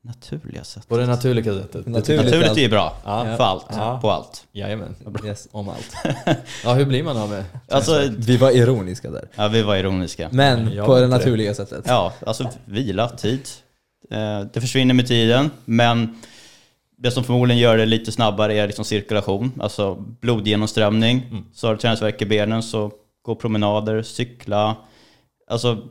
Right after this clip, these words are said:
Speaker 1: bara få
Speaker 3: Inte
Speaker 1: genomströmning.
Speaker 3: hårt. Inte hårt.
Speaker 1: Nej, inte hårt. Alltså, det ska
Speaker 2: Mm.
Speaker 1: inte vara ansträngande.
Speaker 2: Så typ, har du kö-, har du fått världens träningsvärk av split squats så
Speaker 1: Mm.
Speaker 2: kan du ju köra split squats.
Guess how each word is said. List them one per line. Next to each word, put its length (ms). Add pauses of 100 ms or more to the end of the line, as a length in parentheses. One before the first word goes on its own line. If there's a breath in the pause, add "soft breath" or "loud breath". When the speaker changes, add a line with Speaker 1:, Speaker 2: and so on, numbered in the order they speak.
(300)
Speaker 1:
bara 180
få 120
Speaker 3:
Inte 120
Speaker 1:
genomströmning. 640 (140)
Speaker 3:
hårt. 120
Inte 200
hårt. 340 (100)
Speaker 1:
Nej, 180
inte 320
hårt. 460
Alltså, 160
det 100
ska 140
Speaker 2:
Mm. 120
Speaker 1:
inte 120
vara 100
ansträngande. 680 (560)
Speaker 2:
Så 160
typ, 220 (400)
har 140
du 80
kö-, 200
har 100
du 60
fått 260
världens 300
träningsvärk 520
av 260
split 440
squats 220
så 80
Speaker 1:
Mm. 120
Speaker 2:
kan 180
du 120
ju 80
köra 320
split 320
squats. 400